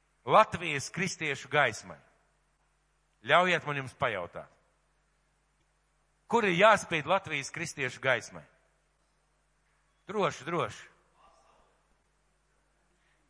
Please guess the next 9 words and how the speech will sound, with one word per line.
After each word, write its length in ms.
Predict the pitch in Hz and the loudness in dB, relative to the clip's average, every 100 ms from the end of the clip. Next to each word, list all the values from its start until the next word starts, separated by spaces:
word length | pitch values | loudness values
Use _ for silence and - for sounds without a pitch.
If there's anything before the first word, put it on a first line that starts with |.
| _ _ - | _ _ -6
Kur 160 | 220 220 | -2 0
ir 140 | 190 | 4
jāspīd 400 | 214 196 - 160 | 4 4 0 -4
Latvijas 380 | 170 190 165 143 | -2 -2 -4 -8
kristiešu 400 | - 160 160 135 | -10 -8 -6 -6
gaismai? 440 | 120 143 120 101 85 _ _ _ _ _ _ _ _ _ _ _ _ _ _ _ | -2 -2 -2 -10 -20 _ _ _ _ _ _ _ _ _ _ _ _ _ _ _
Protams. 460 | 151 165 110 90 - _ _ _ _ _ _ _ _ _ _ _ _ _ | -6 -6 -8 -20 -20 _ _ _ _ _ _ _ _ _ _ _ _ _
Protams, 420 | - 185 151 117 143 | -2 -2 -2 -6 -2
Latvijā. 380 | - 113 98 | -2 -4 -10